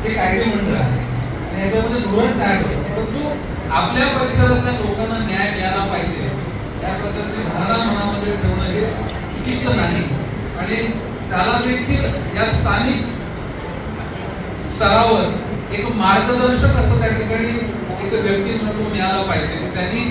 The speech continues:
त्याचं व्यक्तिमत्व घडवण्याकरता त्याला मार्गदर्शन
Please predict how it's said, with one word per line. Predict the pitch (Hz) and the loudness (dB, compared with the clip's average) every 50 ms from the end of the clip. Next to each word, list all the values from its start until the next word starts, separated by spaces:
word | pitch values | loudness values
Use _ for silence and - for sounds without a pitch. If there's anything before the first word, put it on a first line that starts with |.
| 240 - - - - - - - - | -2 -4 -4 -6 -6 -6 -4 -2 0
त्याचं | 180 180 180 - - - - - - - - - - - - - - - | 0 0 0 2 4 4 6 6 4 2 0 0 -2 -4 -4 -4 -4 -4
व्यक्तिमत्व | 262 - - - 262 247 247 247 247 254 254 262 247 233 | -2 -2 -2 -2 0 0 0 0 0 0 0 0 0 0
घडवण्याकरता | - - - - 220 226 233 233 226 214 - 190 - - - 160 - - - - - - - - - 175 | 0 0 0 0 2 2 2 0 0 -2 -2 -4 -2 -2 -2 -2 -2 -2 -4 -4 -4 -6 -8 -6 -4 -2
त्याला | 175 180 208 208 | 0 0 2 2
मार्गदर्शन | 185 185 185 214 214 220 220 220 214 - - 214 | 2 2 2 2 2 4 4 4 2 2 -2 -2